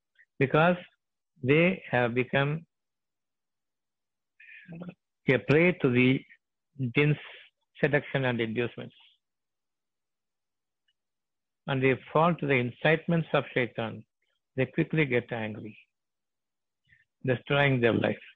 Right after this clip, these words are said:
When you have fever, you are diseased person, right? Afflicted with some dis-, distress. Yes?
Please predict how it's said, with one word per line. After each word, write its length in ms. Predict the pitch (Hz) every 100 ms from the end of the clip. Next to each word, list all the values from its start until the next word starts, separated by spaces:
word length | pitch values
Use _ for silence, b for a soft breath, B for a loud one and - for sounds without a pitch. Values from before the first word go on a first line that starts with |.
| _ _ _ _ _ _ _ _ _ _ _ _ _ _ _ _ _ _ _ _ _ _ _ _ _ _ _ _ _ _ -
When 160 | 131
you 140 | 147 143
have 180 | 135 -
fever, 420 | 151 160 160 123 - _ _ _ _ _ _ _ _ _ _ _ _ _ _ _ _ _ _ _ b _
you 260 | 147 139 143
are 240 | 135 151 160 117
diseased 420 | 120 - 143 - -
person, 380 | 123 110 123 117
right? 220 | 147 143 _ _ _ _ _ _ _ -
Afflicted 480 | 117 - 127 143 131
with 120 | 120 -
some 180 | 120
dis-, 340 | 113 113 123 - -
distress. 360 | 120 110 117 107 - _ _ _ _ _ _ _
Yes? 140 | 170